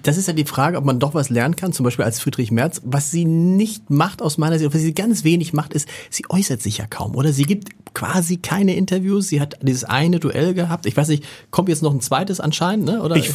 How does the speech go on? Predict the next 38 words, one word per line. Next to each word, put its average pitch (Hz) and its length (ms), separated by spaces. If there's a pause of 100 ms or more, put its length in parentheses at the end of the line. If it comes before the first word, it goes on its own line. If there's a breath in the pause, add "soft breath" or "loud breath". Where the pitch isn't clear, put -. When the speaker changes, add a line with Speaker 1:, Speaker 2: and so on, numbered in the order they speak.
(100)
Speaker 2:
nein, 98 240
Speaker 1:
man 143 100
weiß, 147 100
Speaker 2:
ich, 110 100
Speaker 1:
kommt - 160
gar 143 100
nicht 113 140
mehr, 104 120
ne? 143 80
Speaker 2:
heute 147 160
Speaker 1:
Nee. 139 60
Speaker 2:
Nacht 156 240
kommt 131 260
das, 113 300
kommt 117 260
das, 104 280
äh, 98 440
das 95 240
Vizepräsidentenkandidatenduell, 135 1600
Speaker 1:
Das, 151 100
genau. 156 80
Speaker 2:
das 117 160
ist 110 100
heute 110 200
Nacht, 127 220 (300 loud breath)
aber, 117 340
ähm, 107 260 (260 loud breath)
es 110 140
ist - 280
noch - 160
nicht 139 240
ganz 139 280
aus, - 260
aber 101 120
ich - 120
halte 104 140
es - 80
für, 98 180